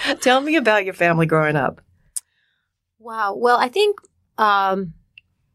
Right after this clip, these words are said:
Speaker 2: like most people, uh, my upbringing was, uh, complex.
Speaker 1: Mm-hmm.
Speaker 2: Um, and each of
Speaker 1: Mm-hmm.
Speaker 2: us have our own,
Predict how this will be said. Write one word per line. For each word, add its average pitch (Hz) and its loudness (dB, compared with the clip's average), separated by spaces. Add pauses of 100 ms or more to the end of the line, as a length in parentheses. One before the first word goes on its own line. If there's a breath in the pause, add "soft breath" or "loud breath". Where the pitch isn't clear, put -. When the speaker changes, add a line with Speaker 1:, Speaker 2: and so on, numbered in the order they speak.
Speaker 2:
like 185 -4
most 196 2 (120)
people, 170 2 (160)
uh, 170 -2 (320)
my 180 0 (440 soft breath)
upbringing 208 0 (100)
was, 196 0 (600)
uh, 196 0
complex. 247 0 (220)
Speaker 1:
Mm-hmm. 196 -2
Speaker 2:
Um, 196 2
and 196 2
each 185 2
of 214 0
Speaker 1:
Mm-hmm. 214 4
Speaker 2:
us 214 0
have 196 0
our 185 -2
own, 202 -2